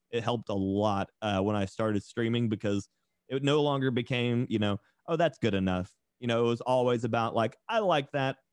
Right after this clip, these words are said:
I can do it better." So just keep doing it better every day.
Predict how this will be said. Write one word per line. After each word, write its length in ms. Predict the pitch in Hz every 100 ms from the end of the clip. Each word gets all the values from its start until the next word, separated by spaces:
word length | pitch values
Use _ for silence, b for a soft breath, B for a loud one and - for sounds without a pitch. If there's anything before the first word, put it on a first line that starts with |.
| _ _ -
I 80 | 135
can 160 | 107
do 100 | 95
it 80 | 90
better." 300 | 87 92 110 _ _ _ _ _ _ _ _ _ _ -
So 320 | 92 90 98 - - -
just 160 | 113
keep 200 | - 104
doing 200 | 95 92
it 100 | 95
better 300 | 92 90 92 _ _ -
every 180 | 101
day. 180 | 95 98